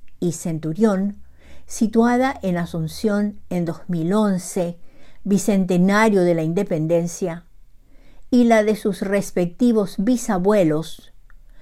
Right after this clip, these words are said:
situada cien años antes, en mil novecientos once, centenario de la independencia, y también en Asunción,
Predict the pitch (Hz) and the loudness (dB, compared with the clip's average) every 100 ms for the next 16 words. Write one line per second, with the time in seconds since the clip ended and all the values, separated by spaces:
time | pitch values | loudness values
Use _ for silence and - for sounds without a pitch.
0 | - - - 226 - 202 196 202 196 - | -18 -10 0 0 2 2 2 2 2 -2
1 | - - - 233 247 240 208 202 202 208 | -12 -12 0 4 4 4 2 0 -2 -2
2 | 202 - - 156 151 147 165 160 - - | -6 -8 -2 0 -2 -2 -6 -6 -12 -20
3 | - - - - - 180 180 226 254 294 | -20 -18 -12 -8 -2 0 2 4 4 0
4 | 196 180 165 160 202 180 175 156 - - | -2 -2 -2 -2 -4 -4 -4 -8 -14 -10
5 | - 196 165 160 - 170 170 - - - | -2 0 0 -4 -6 -6 -6 -10 -14 -16
6 | - - 226 196 180 175 185 214 220 185 | -14 -4 2 2 2 0 2 2 2 2
7 | 165 160 151 160 180 185 147 160 160 156 | 2 0 0 -4 -4 -4 -4 -4 -4 -6
8 | 196 170 - - - - 226 220 180 170 | -10 -10 -12 -16 -10 -2 0 2 0 0
9 | 175 180 - 160 175 160 139 - 185 156 | 0 -2 -4 -6 -6 -8 -10 -8 -6 -4
10 | 160 | -6